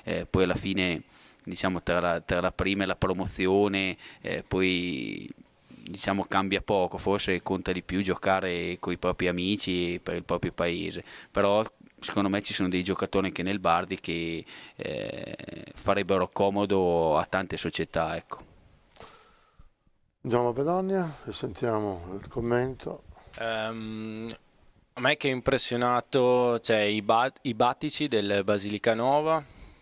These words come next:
Speaker 3: eh, un attaccante molto forte secondo me.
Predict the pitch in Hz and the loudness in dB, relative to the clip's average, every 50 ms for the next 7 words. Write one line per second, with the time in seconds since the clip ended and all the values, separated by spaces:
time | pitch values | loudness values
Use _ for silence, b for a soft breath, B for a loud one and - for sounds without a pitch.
0 | 120 117 - - 104 101 101 101 98 95 95 95 95 95 95 95 98 95 95 95 | -8 -6 -4 -2 -2 -2 -2 -2 -2 -4 -4 -6 -6 -6 -6 -6 -6 -6 -6 -6
1 | 95 95 98 101 101 - - 104 - _ - 107 101 104 101 - - 104 104 101 | -6 -6 -8 -8 -8 -6 -6 -6 -6 _ -4 -2 -2 -2 -4 -6 -4 -2 -2 -2
2 | 98 98 98 95 95 95 95 92 92 95 95 95 - - 107 107 - - - - | 0 -2 -2 -2 -2 -4 -4 -6 -6 -8 -8 -10 -10 -12 -14 -16 -18 -20 -20 -20
3 | - - - - - - - - _ _ _ _ _ _ _ _ _ - 110 110 | -20 -20 -20 -20 -20 -20 -20 -20 _ _ _ _ _ _ _ _ _ -4 0 0
4 | 110 104 - 107 101 - - 107 104 107 110 - - 135 127 - - - - - | 0 0 0 -4 -4 0 2 4 4 4 2 2 -2 -4 -4 -4 -8 -10 -10 -8
5 | 101 104 104 110 120 127 143 160 | -6 -4 -4 -4 -2 -2 -4 -4